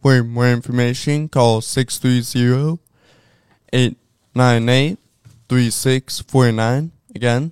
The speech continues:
six three zero, eight nine eight, three six four nine. And Rush Copley Diabetes Center is located at two zero eight eight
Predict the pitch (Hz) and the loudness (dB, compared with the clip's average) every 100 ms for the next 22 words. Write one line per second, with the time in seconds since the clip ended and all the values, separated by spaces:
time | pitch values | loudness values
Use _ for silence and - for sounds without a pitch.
0 | - - 127 120 - 120 113 120 123 143 | -12 -8 -6 -6 -6 -6 -2 -2 0 -2
1 | 156 _ _ 117 104 107 107 107 131 151 | -6 _ _ -4 -2 -2 -4 -2 -4 -6
2 | _ - 117 117 - 131 135 - - - | _ -8 -4 -4 -2 -4 -4 -8 -10 0
3 | 123 113 117 135 170 _ _ _ _ - | 0 2 -2 -4 -8 _ _ _ _ -8
4 | 120 117 123 120 - 139 127 123 - 123 | -2 2 2 0 -4 0 0 0 -2 -4
5 | 120 117 110 117 120 131 143 - 143 143 | 0 2 2 0 0 0 -2 0 2 2
6 | 147 127 113 - - _ 123 120 - 139 | 2 0 -2 -10 -14 _ 0 0 0 0
7 | 131 123 123 113 - _ _ _ _ _ | 0 2 2 2 -2 _ _ _ _ _
8 | _ _ _ _ _ _ _ _ _ _ | _ _ _ _ _ _ _ _ _ _
9 | _ _ _ _ _ _ - 131 131 143 | _ _ _ _ _ _ -2 0 0 -4
10 | - 127 117 117 135 151 - - _ _ | -2 0 2 2 0 -2 -8 -20 _ _
11 | _ _ _ _ _ 131 135 - - 123 | _ _ _ _ _ 0 0 -2 0 2
12 | 131 127 | 2 -2